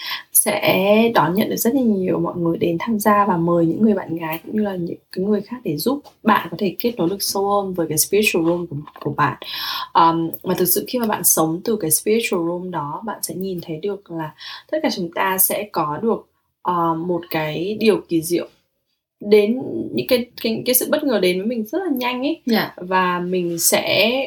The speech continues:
Speaker 1: ờ, manifest mọi thứ cực kỳ dễ dàng. Thực sự cái sự ease này nó rất là đúng luôn ấy. Ờ, thay vì là bạn sẽ phải kết nối với một chục người thì bạn sẽ,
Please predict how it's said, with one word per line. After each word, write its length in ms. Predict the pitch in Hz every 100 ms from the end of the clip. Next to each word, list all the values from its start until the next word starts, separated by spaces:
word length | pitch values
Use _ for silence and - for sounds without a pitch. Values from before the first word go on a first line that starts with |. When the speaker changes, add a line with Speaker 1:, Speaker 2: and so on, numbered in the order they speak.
| -
Speaker 1:
ờ, 380 | - 180 170 170 156 -
manifest 680 | 202 214 220 254 285 285 208
mọi 100 | - -
thứ 340 | - 165 175 -
cực 100 | 226
kỳ 140 | - 190
dễ 180 | 185 226
dàng. 300 | 247 208 170 -
Thực 120 | 208
sự 140 | 220 208
cái 100 | 180
sự 140 | -
ease 420 | - 220 220 214 190
này 240 | 175 156 156
nó 60 |
rất 140 | 170 277
là 160 | 262 -
đúng 280 | 180 180 254
luôn 160 | 269
ấy. 160 | 269 311 - - -
Ờ, 240 | - 185 190
thay 180 | 254 233
vì 160 | 226
là 80 | 180
bạn 240 | - - -
sẽ 200 | - 220
phải 200 | 226 -
kết 100 | 240
nối 280 | 233 180 185
với 80 | 226
một 60 |
chục 240 | 214 220 220
người 280 | 202 185 175
thì 100 | 175
bạn 200 | 170
sẽ, 120 | -